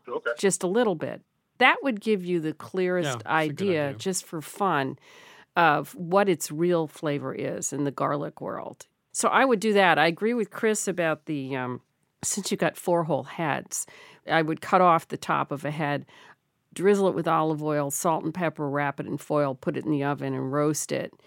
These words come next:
Speaker 2: like, three seventy-five until it's really, really soft. And then I would squeeze it out and just add it to all sorts of things. But after you roast it like that, you can also freeze it so that you have it down the road.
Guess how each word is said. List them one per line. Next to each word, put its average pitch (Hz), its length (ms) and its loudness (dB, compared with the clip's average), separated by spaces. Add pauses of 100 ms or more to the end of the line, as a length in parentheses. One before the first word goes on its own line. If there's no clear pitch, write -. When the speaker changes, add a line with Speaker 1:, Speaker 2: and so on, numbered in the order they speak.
(340)
Speaker 2:
like, - 320 -8 (340)
three 165 400 -2
seventy-five 143 880 0
until 135 320 -6
it's 143 140 -4
really, 143 320 -4
really 139 340 -6
soft. - 720 -4 (380)
And 170 180 4
then 214 140 6
I 202 100 6
would 170 180 0
squeeze 220 420 2
it 170 80 2
out 151 340 6 (400)
and 160 320 4
just 170 280 -4
add 175 200 4
it 156 180 -2
to 127 100 -6
all 147 160 0
sorts 214 280 -2
of 214 80 -6
things. 147 320 -2
But 156 240 0 (160)
after 196 360 2
you 175 160 0
roast 226 340 2
it 202 100 -2
like 160 200 -2
that, 165 160 0
you 160 100 -4
can 208 140 0
also 208 320 0
freeze 196 420 -2
it - 180 -8 (680)
so 202 240 2
that 180 160 4
you 180 100 0
have 190 300 2
it 156 180 0
down 156 300 4
the 139 80 -4
road. 147 480 0